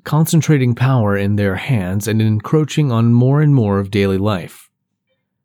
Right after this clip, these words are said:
A fictional but clear illustration can be found in David Foster Wallace's novel Infinite Jest.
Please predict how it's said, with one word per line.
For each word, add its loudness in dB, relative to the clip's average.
A 0
fictional 0
but -4
clear 0
illustration -2
can -2
be 0
found 0
in 0
David 0
Foster -2
Wallace's 0
novel 0
Infinite -2
Jest. -6